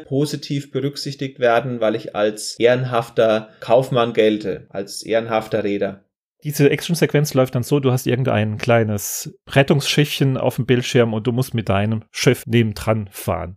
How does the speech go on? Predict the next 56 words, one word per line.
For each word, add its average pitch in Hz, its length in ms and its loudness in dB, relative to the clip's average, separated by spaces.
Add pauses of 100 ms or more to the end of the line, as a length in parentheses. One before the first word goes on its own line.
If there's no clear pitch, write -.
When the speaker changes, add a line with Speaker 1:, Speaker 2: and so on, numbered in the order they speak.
Speaker 2:
Wieder 135 220 6
mit 127 140 4
der 104 100 4
alten 117 160 2
Mechanik, 131 580 2
dass - 280 -4
du 107 160 -8
erst - 240 -10
Gas 131 280 0
gibst - 380 0
und 110 300 -6
aufpassen 120 420 -2
musst, 101 160 -8
nicht - 160 -10
zu 139 120 -2
viel 151 260 2
Gas, 117 480 4
wann 123 180 4
du 113 120 2
lenkst 123 420 0
und 117 160 -6
so 101 160 -4
weiter. 98 300 -4
Also 107 180 -2
genauso 107 400 -4
wie 104 120 -6
am 101 200 -10
Hafen. 87 380 -14 (100)
Speaker 1:
Genau. 120 380 -2
Speaker 2:
Und 127 100 6
dann 143 120 6
gibt's 226 180 0
natürlich 190 300 2
auch 175 80 2
noch 170 120 0
die 170 100 -2
Geschichte 156 480 -2
mit 123 140 4
der 110 80 4
Kollisionswarnung 160 1200 2
mit 139 160 0
einem 123 280 0
anderen 117 380 -2
Schiff. - 520 -8
Und 117 160 0
da 135 140 6
hast 165 140 2
du 160 60 -2
schon 135 160 -2
gesagt, 139 540 -2
da 113 240 0
fährst 143 400 -4
du 135 100 0
mit 135 160 -2
der 127 140 0
Radarsicht. - 800 -2